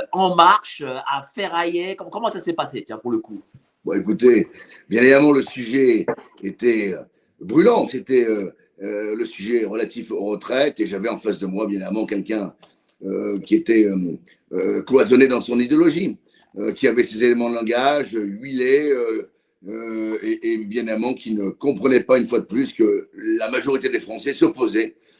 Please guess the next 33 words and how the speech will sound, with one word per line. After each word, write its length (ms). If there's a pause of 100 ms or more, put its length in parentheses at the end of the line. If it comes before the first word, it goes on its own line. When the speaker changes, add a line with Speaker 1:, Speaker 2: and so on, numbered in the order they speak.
(200)
Speaker 2:
à 120
leur 100
projet 280
de 60
réforme 300
des 80
retraites 520
et 40
donc 200
qui 120
restait, 480 (360)
euh, 600
totalement, 640
euh, 160 (140)
têtu, 720
euh, 640 (280)
dans, 320
dans, 320 (200)
dans, 160
dans, 200
dans 180
cette 240
voie 340
de 120
la 80
réforme. 560 (260)
Et 100
je 80
crois 200
que 40
c'est 120
une 120
catastrophe 680